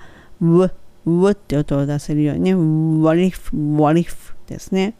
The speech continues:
What if I could quit my job?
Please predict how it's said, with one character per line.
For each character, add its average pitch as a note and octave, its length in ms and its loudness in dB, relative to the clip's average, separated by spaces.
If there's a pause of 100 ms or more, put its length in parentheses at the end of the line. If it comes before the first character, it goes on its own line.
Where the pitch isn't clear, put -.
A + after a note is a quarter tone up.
What E3+ 260 0
if F#3+ 160 0
I E3+ 180 4
could - 360 -2 (720)
quit F3 180 2
my D#3+ 400 2
job? D3 380 0